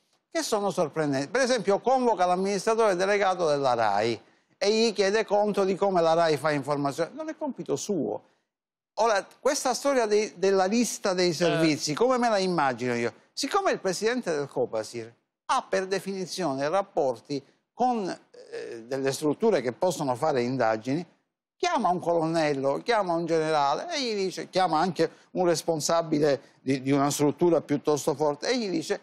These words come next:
Speaker 1: informalmente me la fa una lista e mi
Speaker 2: Una
Speaker 1: dà
Speaker 2: cosa
Speaker 1: delle
Speaker 2: terribile
Speaker 1: informazioni.
Speaker 2: però, eh.
Speaker 1: Questo
Speaker 2: È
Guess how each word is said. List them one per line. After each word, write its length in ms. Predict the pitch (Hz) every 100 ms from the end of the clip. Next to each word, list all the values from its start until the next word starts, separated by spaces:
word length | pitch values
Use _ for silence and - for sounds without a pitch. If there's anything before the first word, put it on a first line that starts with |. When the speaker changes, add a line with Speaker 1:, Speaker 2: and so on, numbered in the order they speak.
| _
Speaker 1:
informalmente 1040 | - 294 269 233 208 190 147 127 - 127 - _ _ _
me 120 | 170
la 100 | 151
fa 200 | 139 156
una 200 | 180 147
lista 540 | 123 143 123 - 104 - _ _ -
e 60 | 170
mi 120 | 170
Speaker 2:
Una 40 |
Speaker 1:
dà 80 | 185
Speaker 2:
cosa 120 | 214
Speaker 1:
delle 100 | 196 170
Speaker 2:
terribile 240 | 175 233
Speaker 1:
informazioni. 520 | 175 165 165 - 190 -
Speaker 2:
però, 200 | 110 135
eh. 80 |
Speaker 1:
Questo 260 | 147 381
Speaker 2:
È 40 | -